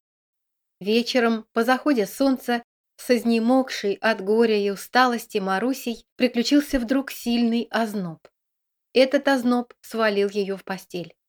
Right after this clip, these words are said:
За ознобом последовали сильный жар и боль в боку. Всю ночь она пробредила и простонала: «Я умираю, маман». И Топоркову,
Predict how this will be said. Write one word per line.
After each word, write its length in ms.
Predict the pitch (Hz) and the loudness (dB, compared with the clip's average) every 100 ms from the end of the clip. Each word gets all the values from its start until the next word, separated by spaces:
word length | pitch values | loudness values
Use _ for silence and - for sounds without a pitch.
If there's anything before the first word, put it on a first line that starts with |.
| _ _ _ _ _ _ - | _ _ _ _ _ _ -6
За 300 | 202 226 226 | 2 4 4
ознобом 440 | 240 294 233 185 | 6 6 4 0
последовали 580 | 214 220 240 240 240 233 | -2 -2 0 2 0 0
сильный 440 | - 240 220 214 | -2 -4 -2 -4
жар 420 | 202 220 220 - - | -2 2 4 2 0
и 120 | 233 | -2
боль 280 | 190 208 208 | 0 -2 -2
в 60 | |
боку. 480 | - 208 208 180 156 _ _ _ _ _ _ - | -2 -4 -4 -12 -12 _ _ _ _ _ _ -18
Всю 260 | - 226 | -6 -2
ночь 320 | 214 254 269 - | 2 2 2 0
она 260 | 233 240 233 | 0 2 2
пробредила 680 | 233 220 208 240 247 233 226 | 2 0 2 0 2 0 0
и 80 | |
простонала: 800 | 226 240 - 233 226 220 185 170 - _ _ _ _ _ _ | -2 -6 -6 -2 0 0 -2 -8 -14 _ _ _ _ _ _
«Я 240 | 220 254 247 | -4 0 2
умираю, 460 | 247 247 254 220 | 4 4 2 -2
маман». 480 | 190 208 214 190 208 _ _ _ _ _ _ _ _ _ _ | -4 -2 -2 -4 -10 _ _ _ _ _ _ _ _ _ _
И 100 | - | -4
Топоркову, 840 | 233 208 208 208 - 269 262 262 | -2 -2 -2 -2 2 2 2 -2